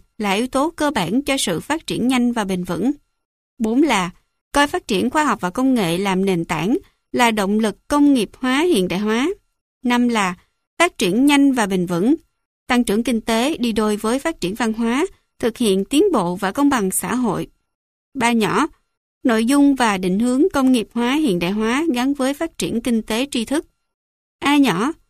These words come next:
nội dung công nghiệp hóa, hiện đại hóa gắn với kinh tế tri thức. Phát triển mạnh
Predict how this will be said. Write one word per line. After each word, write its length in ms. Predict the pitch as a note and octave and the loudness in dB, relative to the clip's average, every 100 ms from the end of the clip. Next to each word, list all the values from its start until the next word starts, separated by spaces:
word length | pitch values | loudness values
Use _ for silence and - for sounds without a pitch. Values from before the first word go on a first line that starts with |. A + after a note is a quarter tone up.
| _ _ _ | _ _ _
nội 200 | B3+ G#3+ | -2 0
dung 280 | A3 B3 B3 | 2 2 2
công 260 | C4 B3 A#3+ | 2 0 0
nghiệp 160 | G#3 - | -2 -4
hóa, 200 | A#3+ B3+ | -2 0
hiện 240 | E4 G#3+ | 0 0
đại 120 | F#3+ | -2
hóa 320 | G#3 A3+ B3 D#4+ | -2 -2 0 0
gắn 180 | C4 D4 | 0 -2
với 240 | C#4+ B3+ | 0 -2
kinh 180 | C#4+ C4+ | -2 -4
tế 180 | B3 B3+ | -2 -4
tri 160 | C#4+ A#3+ | -4 -2
thức. 200 | D4 - _ _ _ _ _ _ _ _ _ _ _ - | -4 -4 _ _ _ _ _ _ _ _ _ _ _ -4
Phát 160 | F4+ | -2
triển 220 | A#3+ B3+ | 0 2
mạnh 280 | C#4+ G3 F#3+ | 2 2 -2